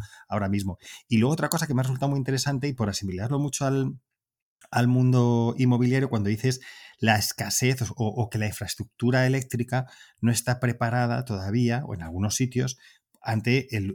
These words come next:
el uso masivo que ha habido de, de, de, de datos y, por tanto, el desarrollo de data centers que son grandes consumidores de, de datos.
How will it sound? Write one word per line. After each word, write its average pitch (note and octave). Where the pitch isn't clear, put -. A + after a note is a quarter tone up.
el F#2+
uso F#2+
masivo A2+
que -
ha -
habido A2+
de, A#2
de, A2+
de, A2
de A#2
datos B2
y, A#2+
por -
tanto, G#2
el A#2+
desarrollo A2
de A#2+
data A#2+
centers B2
que -
son A2
grandes C3
consumidores G2+
de, F#2+
de G2+
datos. A2+